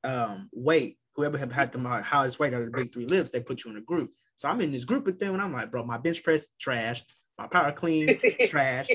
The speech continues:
Speaker 1: My squat, I'm only, like, five four, five five. So, I mean, that's, that's cake, you know what I'm saying? But,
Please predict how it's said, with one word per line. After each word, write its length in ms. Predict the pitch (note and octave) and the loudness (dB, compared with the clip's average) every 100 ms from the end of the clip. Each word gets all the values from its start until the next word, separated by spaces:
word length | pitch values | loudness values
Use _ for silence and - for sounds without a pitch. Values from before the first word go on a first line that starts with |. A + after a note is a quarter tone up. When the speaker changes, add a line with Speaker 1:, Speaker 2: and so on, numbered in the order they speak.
| - B3+ | 2 4
Speaker 1:
My 80 | |
squat, 440 | C#3 - G3+ G#3 - | 6 6 8 8 8
I'm 140 | - | 2
only, 180 | G3+ F#3+ | 4 2
like, 220 | F3+ D#3+ | 4 2
five 340 | - F#3+ F3+ F3 | 2 4 4 4
four, 180 | G#3 G3 | -2 -2
five 260 | F#3 F3+ F3+ | 0 0 2
five. 260 | G#3 F#3+ | 0 0
So, 100 | F#3 | -2
I 20 | E3 | -6
mean, 140 | E3+ | -4
that's, 180 | A3 - | -4 -4
that's 200 | F3+ G#3+ | -4 -4
cake, 280 | - B3+ C#3+ | -4 -4 -2
you 60 | F3 | -2
know 60 | |
what 40 | F3+ | -2
I'm 40 | |
saying? 320 | F#3 G3+ F#3+ C#3+ | -4 -4 -4 -2
But, 260 | B2 A#2 | -4 -6